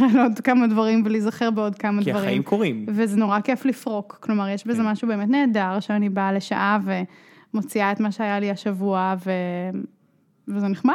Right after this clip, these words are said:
Speaker 1: אני יכולה להבין איך זה הופך להיות מין, אה, כמו שעת חדר כושר כזאת, שאתה בא, אתה בא ל-, לפסיכולוג.
Speaker 2: שעה, שעה של רגשות.
Speaker 1: כן, כן.
Speaker 2: י-, לך יש, כאילו, ב-, ב-, כל מה שקשור ל-,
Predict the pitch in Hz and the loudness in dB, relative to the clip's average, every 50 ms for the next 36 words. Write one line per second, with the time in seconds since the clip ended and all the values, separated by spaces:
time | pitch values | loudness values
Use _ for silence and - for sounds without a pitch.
0 | 440 381 247 202 196 202 190 - 220 262 302 262 233 233 214 208 208 202 196 190 | 2 0 0 0 0 -2 0 2 2 2 2 2 2 0 2 2 2 0 0 -2
1 | 190 - 208 196 - - - 202 196 196 190 190 190 190 190 190 - 208 - 208 | -4 -6 -8 -10 -10 -8 -6 -4 -4 -4 -2 -4 -4 -4 -6 -6 -8 -10 -6 -6
2 | 208 202 196 214 208 202 202 202 202 202 196 196 190 190 - 226 226 226 233 240 | -4 -4 -2 0 0 0 0 0 0 0 -2 -2 -4 -2 -2 -2 0 0 0 0
3 | 247 - 262 254 262 - - 294 277 294 285 330 320 320 - 339 302 - 240 208 | 0 -2 -2 -4 -4 -4 -2 -2 -2 -2 -2 -4 -6 -6 -8 -8 -6 -6 -6 -4
4 | 202 190 190 - - 196 196 - 190 185 202 202 202 214 226 233 226 226 220 _ | -4 -8 -8 -6 -8 -8 -6 -6 -6 -6 -4 -4 -4 -4 -4 -4 -6 -6 -8 _
5 | _ _ - - _ _ _ _ _ _ - 226 196 208 202 202 214 220 220 220 | _ _ -20 -20 _ _ _ _ _ _ -8 -4 -2 0 0 0 0 0 0 0
6 | 226 220 226 226 - - 240 - - 240 233 202 190 190 - - _ _ _ _ | 0 0 -2 -4 -4 -8 -8 -6 -4 -4 -4 -4 -6 -10 -14 -20 _ _ _ _
7 | - - - 110 80 82 - - - - 98 90 - - 117 135 156 180 190 - | -16 -12 -10 -10 -10 -12 -16 -18 -16 -16 -16 -14 -14 -12 -10 -8 -8 -8 -8 -10
8 | 262 - - - - _ _ _ _ - - 403 415 359 _ _ _ _ _ _ | -12 -12 -14 -18 -20 _ _ _ _ -12 -10 -10 -10 -12 _ _ _ _ _ _
9 | _ - - - - _ _ _ _ _ _ - 127 - - 123 127 135 139 - | _ -14 -14 -14 -14 _ _ _ _ _ _ -12 -12 -10 -8 -6 -6 -6 -6 -6
10 | - 143 - - - - _ _ _ _ - - - 120 117 110 110 - 110 113 | -6 -8 -8 -10 -16 -20 _ _ _ _ -18 -12 -8 -8 -6 -6 -6 -6 -6 -6
11 | 107 - 104 - - 135 139 139 - - 117 - - 135 131 123 120 | -6 -8 -10 -8 -6 -6 -6 -6 -8 -10 -10 -8 -6 -6 -4 -6 -6